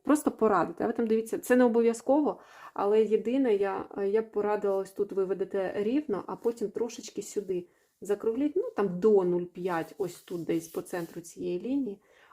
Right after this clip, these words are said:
а потім спустіться сюди. Тут обов'язково поставте, а, мітку, де у вас буде бокова лінія проходити, мітка талії, і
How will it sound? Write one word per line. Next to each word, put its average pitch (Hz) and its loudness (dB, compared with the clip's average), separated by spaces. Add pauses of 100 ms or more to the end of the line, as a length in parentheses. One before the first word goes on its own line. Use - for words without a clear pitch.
(100)
а 190 -12
потім 240 -4
спустіться 214 -14
сюди. - -10 (320)
Тут 240 -4
обов'язково 208 4
поставте, 185 -6 (360)
а, 180 0
мітку, 208 2
де 196 4
у 185 0
вас 175 -4
буде 175 -4 (280)
бокова 185 -2
лінія 165 0
проходити, 262 2
мітка 202 2
талії, 269 4
і 240 0